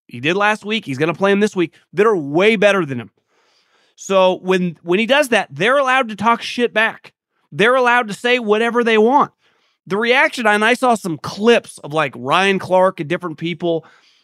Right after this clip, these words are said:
like, going after Dan Lanning. Dan Lanning can say whatever he wants to motivate his team, to get his ru-, guys ready for recruiting. No different than Deion.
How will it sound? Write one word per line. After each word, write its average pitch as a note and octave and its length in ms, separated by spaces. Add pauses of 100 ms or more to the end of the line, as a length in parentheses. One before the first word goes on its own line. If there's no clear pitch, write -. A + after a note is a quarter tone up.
(180)
like, D#3 220 (280)
going F#3 260
after F3 280
Dan D#3+ 400
Lanning. E3 380 (220)
Dan C#4+ 280
Lanning G#3 420
can F3 240
say G3 600
whatever E3 720
he D#3 160
wants C#3 460 (260)
to G3+ 180
motivate G3+ 680
his G#3+ 180
team, G#3+ 380 (260)
to D#3 80
get D#3 220
his D#3 220
ru-, C#3 160 (120)
guys C#3+ 340
ready G#3 400 (460)
for E3+ 220
recruiting. A3 600
No A3 380
different D4 360
than B3+ 140
Deion. C#4 360